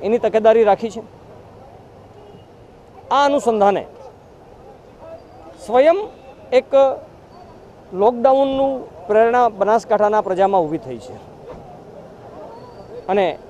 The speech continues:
એ તમે જોઈ શકો છો કે થોડા દિવસ પહેલાં મહોલ્લામાં માણસો ભેગા થતા હતા, એ પણ હવે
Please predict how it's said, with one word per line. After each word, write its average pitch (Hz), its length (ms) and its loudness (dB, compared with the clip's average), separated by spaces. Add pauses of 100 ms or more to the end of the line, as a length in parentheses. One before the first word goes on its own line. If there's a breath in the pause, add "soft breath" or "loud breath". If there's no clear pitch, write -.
(100)
એ 240 80 0
તમે 240 200 -2
જોઈ 208 200 2
શકો 185 280 -4
છો 165 100 -12
કે 160 100 -8
થોડા 208 260 0
દિવસ 220 220 0
પહેલાં 190 320 0 (480)
મહોલ્લામાં 214 720 4
માણસો 185 280 -2
ભેગા 175 260 0
થતા 190 240 -2
હતા, 180 140 0
એ 165 120 -2
પણ 196 160 -2
હવે 175 260 0